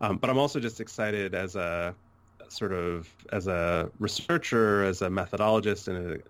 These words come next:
a, a sort of experimentalist slash non-experimental personality psychologist that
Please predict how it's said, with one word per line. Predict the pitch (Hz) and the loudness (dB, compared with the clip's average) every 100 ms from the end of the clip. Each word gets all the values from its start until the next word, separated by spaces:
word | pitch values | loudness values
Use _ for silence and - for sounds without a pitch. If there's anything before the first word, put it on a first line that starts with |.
| - | -6
a, | 95 | -4
a | |
sort | 87 98 | -4 -4
of | 90 82 80 _ _ _ _ _ _ - - _ - | -2 -4 -8 _ _ _ _ _ _ -20 -20 _ -14
experimentalist | - - 120 113 110 104 101 98 - | -6 0 2 4 2 2 0 -2 -6
slash | - - 95 92 90 - - - - - - - | -8 -2 0 0 -2 -6 -8 -10 -12 -14 -14 -10
non-experimental | 95 92 92 - 87 87 87 90 87 87 85 82 | -6 -4 -4 -4 -6 -4 -4 -2 0 0 0 0
personality | - 92 95 90 90 | -2 -2 2 2 2
psychologist | 87 90 - 82 85 87 82 - 92 | 0 -2 0 0 2 2 0 -2 0
that | 92 80 | 2 0